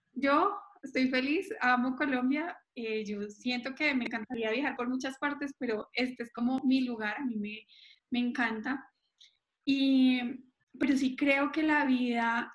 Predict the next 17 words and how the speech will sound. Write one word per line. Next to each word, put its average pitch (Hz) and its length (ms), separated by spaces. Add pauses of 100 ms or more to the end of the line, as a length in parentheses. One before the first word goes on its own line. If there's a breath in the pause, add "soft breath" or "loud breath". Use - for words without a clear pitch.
(120)
en 269 180
otros 247 300
lugares 240 420
también 240 320
se 233 80
hace 233 260
muy 254 320
cómoda 269 540 (800)
y 277 140
esa 269 320
comodidad 269 600
a 240 40
veces 254 280
es 262 160
difícil 269 520
de 277 120
dejar 254 440